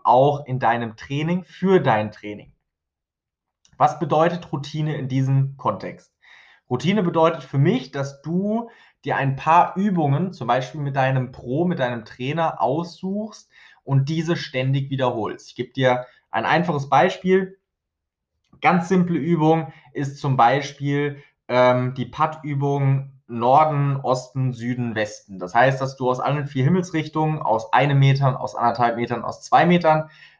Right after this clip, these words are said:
ähm, ein Tee hinsteckst und von dieser Stelle aus den Ball reinpattest. Und das Ziel der Übung ist, dass du eben einmal herumkommst oder auch fünfmal herumkommst, ohne einen Putt zu verschieben. Das kannst du für dich selbst definieren.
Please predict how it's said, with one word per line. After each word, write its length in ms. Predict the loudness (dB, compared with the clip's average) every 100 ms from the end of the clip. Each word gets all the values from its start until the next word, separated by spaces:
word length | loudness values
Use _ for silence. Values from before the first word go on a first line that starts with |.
| _
ähm, 320 | 2 2 2 -2
ein 220 | -4 -2
Tee 200 | 0 2
hinsteckst 640 | 0 -2 -6 -6 -8 _ _ _ -4
und 240 | -2 -2
von 280 | -2 -2 -2
dieser 280 | 0 2 2
Stelle 340 | 0 2 2
aus 300 | 4 2 0
den 160 | -2 0
Ball 160 | 0 0
reinpattest. 680 | -2 -8 -10 -18 -18 -14
Und 80 | -8
das 220 | -8 -8
Ziel 260 | -2 2 4
der 140 | 4
Übung 240 | 2 0 -4
ist, 240 | -8 -2
dass 200 | -4 -2
du 220 | -2 -2
eben 400 | -2 -4 -4 -8 _ _ _ -6
einmal 600 | 0 4 4 4 4 4
herumkommst 720 | 2 0 0 -2 -2 -4 -6
oder 220 | -6 -4
auch 160 | -2 -6
fünfmal 540 | -4 2 2 2 -2
herumkommst, 580 | 0 0 0 0 -2 -4
ohne 400 | -2 2 2 -2 -12 -18 0
einen 280 | 2 2 0
Putt 240 | -2 -4
zu 140 | -2 -4
verschieben. 400 | -4 -6 -8 -2
Das 180 | -2
kannst 220 | 0 -4 -4
du 40 |
für 160 | -8 -4
dich 200 | -4 0
selbst 340 | -2 -2 -8
definieren. 540 | -12 -10 -12 -12 -16